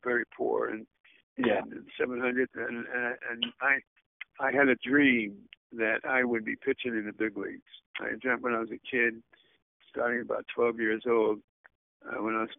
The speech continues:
Speaker 1: playing, you know, just playing around, playing stickball, you know, in Brooklyn, we used to play stickball a lot. And, uh, Mickey, uh, at that, uh, Willie Mays used to play stickball with the guys when he came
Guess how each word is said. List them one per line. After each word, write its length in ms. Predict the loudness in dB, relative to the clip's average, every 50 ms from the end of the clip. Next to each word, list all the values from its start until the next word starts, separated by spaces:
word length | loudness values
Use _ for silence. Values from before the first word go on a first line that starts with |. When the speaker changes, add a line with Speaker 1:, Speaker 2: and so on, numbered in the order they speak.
| -8 -2
Speaker 1:
playing, 360 | 0 2 2 2 2 0 -2 -4
you 60 | -6
know, 80 | -6 -6 -6
just 180 | -6 -6 -8 -8 -12 -6
playing 200 | -4 -2 0 0
around, 440 | 0 2 2 2 2 2 0 -2 -6 _ _ -20 -20 _ -20 -20 -20 _ -20 -20 -12 -6
playing 220 | -2 -2 -2 -2 -4 -2 2
stickball, 520 | 4 4 4 _ 2 4 4 6 6 4
you 100 | 4 4
know, 200 | 2 2 2 0
in 120 | -2 -2
Brooklyn, 400 | 0 0 0 0 -2 -4 -4 -4
we 80 | -4 -4
used 300 | -4 -4 -4 -6 -6 -8
to 60 | -14 -10 -6
play 120 | -6 -6 -6 -6 -8
stickball 520 | -6 -6 -6 -6 _ -4 -2 -2 0 0 0 0
a 40 |
lot. 200 | 0 -2 -2 -4 -6 _ _ _ _ _ _ _ _ _ _ _ _ -10
And, 440 | -6 -4 -2 -2 -2 -4 -4 -6 -8
uh, 420 | -8 -6 -6 -6 -6 -8 -8 -10 -10 -8
Mickey, 340 | -8 -6 -6 -4 -4 -4 -4 -4 -4
uh, 300 | -4 -4 -6 -6 -8 -10
at 60 | -10 -8
that, 160 | -6 -6 -6 -8 _ -10 -8
uh, 140 | -8 -8 -8 -2
Willie 260 | 4 6 6 8 6 6
Mays 280 | 6 4 4 4 4
used 160 | 0 -4 -4 -6
to 40 | -8
play 200 | -2 2 2 2 2 0 -4 -8 -8
stickball 360 | -8 -8 -6 -2 0 2 2 2
with 100 | 0 -2
the 80 | -6 -4
guys 280 | -2 0 0 0 -2 -4
when 120 | -6 -8
he 120 | -8 -8 -10 -10 -8
came 140 | -8 -10